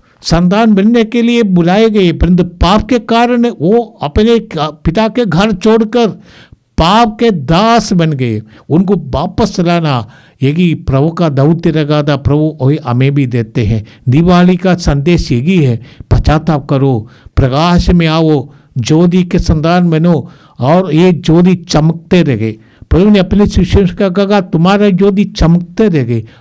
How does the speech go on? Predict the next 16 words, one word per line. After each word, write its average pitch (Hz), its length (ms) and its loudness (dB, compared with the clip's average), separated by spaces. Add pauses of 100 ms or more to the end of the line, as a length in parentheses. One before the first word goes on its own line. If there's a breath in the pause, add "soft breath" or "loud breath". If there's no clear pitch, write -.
(140 soft breath)
पहाड़ 190 400 0
पर 220 180 -2
बसा 180 380 0
हुआ 226 360 2
नगर 214 380 0
छिप 214 380 -4
नहीं 233 300 2
सकता। - 640 -6 (460)
इसी 143 220 -2
तरह 214 380 0
हर 190 200 2
विश्वासी 214 680 0
अपने 202 380 0
अच्छे 220 480 -4
आचरण 214 480 2
से, 101 260 -4